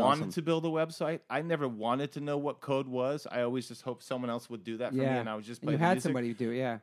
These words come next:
Speaker 1: But I'm in the situation now where it's to my benefit if I know how to do it, if I,
Speaker 2: Yeah.
Speaker 1: if I know how to do it myself. And now that I've, you know, gone over the hump of, like, "Wow, this is so overwhelming," to, like, "I'm actually making it happen,"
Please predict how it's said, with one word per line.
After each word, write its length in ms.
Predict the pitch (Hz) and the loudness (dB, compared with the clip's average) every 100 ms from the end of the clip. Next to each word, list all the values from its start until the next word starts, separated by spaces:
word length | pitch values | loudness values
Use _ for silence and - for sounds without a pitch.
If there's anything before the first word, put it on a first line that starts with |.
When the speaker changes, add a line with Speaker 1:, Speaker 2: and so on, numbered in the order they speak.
| - | 0
Speaker 1:
But 100 | 147 | 2
I'm 100 | 156 | 2
in 60 | 160 | -2
the 60 | |
situation 640 | 156 156 165 165 - 151 | -6 -8 -4 -4 -4 -6
now 180 | 151 156 | -4 -2
where 180 | 156 143 | 0 -2
it's 160 | 135 - | -4 -8
to 100 | 156 | -6
my 160 | 139 | -4
benefit 420 | 123 139 139 139 123 | -2 -2 -4 -4 -4
if 100 | 123 | -2
I 140 | 147 | 0
know 140 | 139 | 0
how 160 | 104 95 | 0 -2
to 80 | 85 | -2
do 220 | 92 92 | -4 -2
it, 60 | 95 | -2
if 120 | 92 | -2
I, 40 | 143 | -2
Speaker 2:
Yeah. 60 | 123 | 0
Speaker 1:
if 60 | 120 | -2
I 80 | |
know 100 | 120 | -2
how 80 | 117 | -2
to 60 | 107 | -4
do 120 | 113 | -6
it 40 | 101 | -8
myself. 360 | 101 113 123 - _ _ - - | -6 -4 -4 -6 _ _ -14 -4
And 180 | 127 143 | -2 2
now 180 | 170 196 | 2 4
that 120 | 165 | 4
I've, 180 | 135 107 _ _ - | 4 0 _ _ -6
you 140 | 139 | -2
know, 140 | 127 - _ 123 | -2 -4 _ -4
gone 220 | 151 151 | 0 2
over 160 | 156 143 | 2 0
the 100 | 127 | 0
hump 300 | 104 135 139 | 2 2 4
of, 160 | 123 107 | 0 0
like, 180 | 101 | -4
"Wow, 400 | 101 104 98 85 - _ | -2 -4 -2 -4 -8 _
this 160 | 101 - | -18 -14
is 60 | |
so 220 | - 120 107 | -8 -2 -2
overwhelming," 520 | 104 101 107 113 110 | -2 -2 -2 -2 -4
to, 120 | - | -4
like, 160 | 101 101 | -4 -4
"I'm 140 | 98 | -6
actually 300 | 101 104 - | -6 -6 -6
making 360 | 101 104 104 101 | -4 -2 -4 -6
it 120 | 92 | -8
happen," 460 | 98 95 107 143 | -6 -6 -4 -6